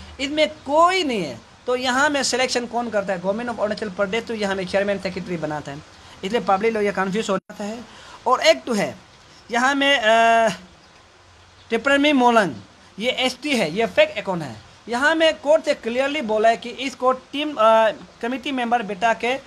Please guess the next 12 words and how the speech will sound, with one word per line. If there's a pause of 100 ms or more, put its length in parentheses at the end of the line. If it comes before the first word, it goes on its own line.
(260)
इसको
जल्दी
से
जल्द
decision
ले
बोला। (480)
सरकार
इसको
भी
decision
ले,